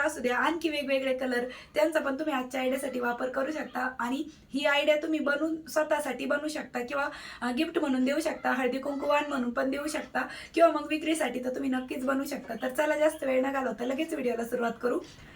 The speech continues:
व्हिडिओ युजफुल वाटला, आवडला तर प्लीज, प्लीज, प्लीज व्हिडिओला लाईक करा, हाईप करा आणि असेच नवीन नवीन युजफुल आणि युनिक व्हिडिओ बघण्यासाठी आपल्या वर्षा फॅशन चॅनलला नक्की सबस्क्राईब करा. तर चला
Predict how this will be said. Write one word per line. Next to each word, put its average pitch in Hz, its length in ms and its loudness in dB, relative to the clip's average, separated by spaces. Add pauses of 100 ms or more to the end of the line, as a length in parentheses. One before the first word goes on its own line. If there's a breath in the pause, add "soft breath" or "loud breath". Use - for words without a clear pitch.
(120)
व्हिडिओ 294 200 10
युजफुल 320 420 4
वाटला, 262 320 6
आवडला 262 380 6
तर 277 180 2 (360 loud breath)
प्लीज, 330 440 4
प्लीज, 302 400 -4
प्लीज 302 360 -2
व्हिडिओला 240 400 2
लाईक 285 320 2
करा, 277 180 6
हाईप 262 340 2
करा 254 280 2 (260 loud breath)
आणि 269 260 6
असेच 330 300 2
नवीन 294 260 2
नवीन 285 200 0
युजफुल 302 360 2
आणि 240 260 0 (240 loud breath)
युनिक 311 320 4
व्हिडिओ 262 220 4
बघण्यासाठी 269 800 0
आपल्या 262 280 4
वर्षा 302 280 4
फॅशन 262 300 2
चॅनलला 220 360 -2
नक्की 330 340 0
सबस्क्राईब 247 460 0
करा. 202 340 -2 (160)
तर 233 60 -4
चला 294 300 0